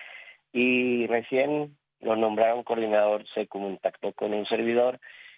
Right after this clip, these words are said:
le dijo, "Oye, padre, pues, tú sabes que anteriormente realizábamos el Festival del Canto Vocacional, eh, y tenemos ya diez años en los que la diócesis no organizaba este festival,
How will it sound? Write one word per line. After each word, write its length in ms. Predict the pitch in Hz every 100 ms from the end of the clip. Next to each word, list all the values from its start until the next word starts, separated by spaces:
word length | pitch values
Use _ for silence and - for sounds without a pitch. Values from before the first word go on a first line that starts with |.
| _ -
le 140 | 110
dijo, 220 | 107 -
"Oye, 200 | 110 120
padre, 400 | 117 110 110 107 -
pues, 200 | 95 92 - _ _
tú 120 | - 104
sabes 320 | 113 107 104 -
que 120 | 101
anteriormente 840 | 95 92 95 101 107 104 107 104 - - - - _ -
realizábamos 880 | 117 120 117 - 120 127 127 123 120 - -
el 240 | 107 98
Festival 480 | - 95 104 104 104
del 140 | 107 98
Canto 300 | 101 101 98
Vocacional, 720 | 98 - 92 107 107 131 143 - - _ _ _ _ -
eh, 720 | - 95 90 87 87 90 90 - _ _ -
y 100 | 110
tenemos 420 | 107 113 123 117
ya 120 | 113
diez 240 | 113 110
años 220 | 107 110 110
en 100 | 104
los 180 | 101 90
que 360 | - 95 90 71
la 120 | 95
diócesis 520 | 95 101 110 101 104
no 120 | 101 98
organizaba 800 | 98 101 92 95 92 92 92 - - - - _
este 300 | - - 113
festival, 600 | 110 - 113 120 131